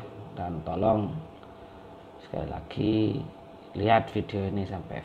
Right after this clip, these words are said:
full. Oh, harusnya ini di depan. Sudah, sudah saya bilang di depan. Sekali lagi terima kasih, saya tidak bermaksud menggurui, cuma sekedar berbagi.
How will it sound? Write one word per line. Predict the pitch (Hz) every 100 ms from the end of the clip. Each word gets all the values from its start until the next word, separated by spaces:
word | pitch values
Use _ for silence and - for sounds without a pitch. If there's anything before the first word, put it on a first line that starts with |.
| -
full. | 85 -
Oh, | 113
harusnya | 104 101 123
ini | 117 107
di | 101
depan. | - 101 87 95 -
Sudah, | - 120 98
sudah | 98 -
saya | - -
bilang | 90
di | 95
depan. | 107 117 - - - - - - -
Sekali | - 135
lagi | 147
terima | 147 143 139
kasih, | 139 135 156
saya | 135
tidak | 123 104 113
bermaksud | 107 104 98 110
menggurui, | 104 101 104 107 107
cuma | 104 82
sekedar | - - 95 -
berbagi. | 95 - 98 120 117 110